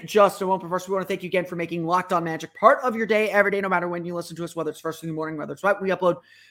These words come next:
We truly appreciate you making Locked On Magic part of your day every day. Remember, there's great Locked On podcasts covering every single team in the N B A. Just search for Locked On and the team you're looking for, the Locked On Podcast Network.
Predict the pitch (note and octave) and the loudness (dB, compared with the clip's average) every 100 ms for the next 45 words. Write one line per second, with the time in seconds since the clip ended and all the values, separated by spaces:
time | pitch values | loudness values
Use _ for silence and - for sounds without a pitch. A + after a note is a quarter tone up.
0 | _ A3+ A3 C4 C#4+ B3+ C4 A#3 A#3+ A#3 | _ 0 2 4 4 4 2 0 2 4
1 | A#3 A3 A3 A3+ A#3 G#3+ G#3 G#3 - A3+ | 4 6 6 8 6 4 2 -2 2 6
2 | D4+ B3+ G3 F#3+ F3 D#3+ E3+ E3 D#3+ D#3+ | 6 4 0 2 2 2 0 0 0 -2
3 | D#3 D3+ D#3+ D3+ D#3 D#3 D3 D#3 D3+ D3 | -6 -4 -2 -2 -2 -4 -4 -4 -4 -6
4 | - D3+ D3 - G3+ C4 A#3+ G#3+ F#3+ F3 | -6 -6 -8 0 4 4 4 -2 -4 -4
5 | D#3+ D3+ D3+ A3 A#3 A#3 - _ _ - | -6 -6 0 2 2 0 -12 _ _ -6
6 | G3+ G#3 G3+ - F#3 F#3 F#3+ G#3 - F#3 | -2 0 -2 2 2 4 2 2 4 6
7 | F#3+ F#3+ F3+ - F3+ G3 G3+ G3+ - F3 | 6 4 0 -10 -10 -6 -6 -8 -6 -8
8 | E3+ D#3 C#3+ C#3+ D#3 D#3 D3+ D3+ D3+ D3 | -8 -8 -6 -6 -8 -6 -4 -4 -4 -6
9 | D3 C#3 D#3+ C#3 C3 - G3+ G3 G3 | -8 -8 -8 -10 -12 -2 0 2 -2